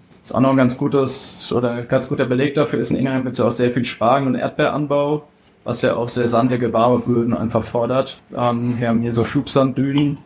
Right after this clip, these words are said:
und, äh, das prägt den Ingelheimer Weinbau schon sehr. Wir sind auch, vielleicht auch noch ganz interessant, Teil von Maxime Herkunft. Das ist eine Winzervereinigung hier in Rheinhessen. Es sind knapp einhundert führende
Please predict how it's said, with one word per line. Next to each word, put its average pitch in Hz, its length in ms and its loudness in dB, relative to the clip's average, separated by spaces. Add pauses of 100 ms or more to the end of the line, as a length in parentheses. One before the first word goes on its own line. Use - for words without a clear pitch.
(120)
und, 120 380 2
äh, 113 200 2
das 113 180 -2
prägt 120 260 0
den 113 100 4
Ingelheimer 120 360 0
Weinbau 113 280 0
schon 107 200 -2
sehr. 98 220 -4 (240)
Wir 135 160 0
sind 135 180 -2
auch, 131 280 -2 (320)
vielleicht 127 260 0
auch 123 60 -2
noch 135 120 2
ganz 135 160 0
interessant, 139 720 -2
Teil 127 240 -2
von 135 140 -2
Maxime 131 420 0
Herkunft. 147 720 0
Das 120 100 -6
ist - 100 -12
eine 120 120 -2
Winzervereinigung 147 800 -2
hier 143 100 -4
in 139 100 -2
Rheinhessen. 143 580 -2 (460)
Es - 60 -20
sind 131 160 2
knapp 127 280 2
einhundert 131 520 2
führende 135 640 2